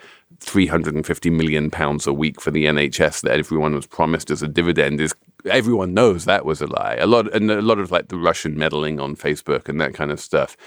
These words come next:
people know about now. So it's possible that if you get a second referendum, it's not only possible, it's likely that if you get a second referendum,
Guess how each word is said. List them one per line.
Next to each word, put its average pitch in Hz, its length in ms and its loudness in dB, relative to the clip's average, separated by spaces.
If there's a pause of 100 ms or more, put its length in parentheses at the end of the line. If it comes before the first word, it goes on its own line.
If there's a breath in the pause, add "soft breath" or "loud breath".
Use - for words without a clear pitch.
(100)
people 85 240 -2
know 80 360 2
about 71 340 0
now. 57 340 -12 (420 soft breath)
So 123 280 4
it's 123 220 -2
possible 113 500 0
that 90 180 -2
if 117 140 0
you 113 100 0
get 98 160 2
a 87 60 -6
second 90 340 0
referendum, 90 720 0 (160)
it's - 160 -6
not 135 140 4
only 95 160 0
possible, 123 300 2
it's - 200 -10
likely 104 640 -2 (220 loud breath)
that - 180 -4
if 110 160 2
you 110 120 2
get 98 120 4
a 87 60 2
second 85 360 0
referendum, 92 580 0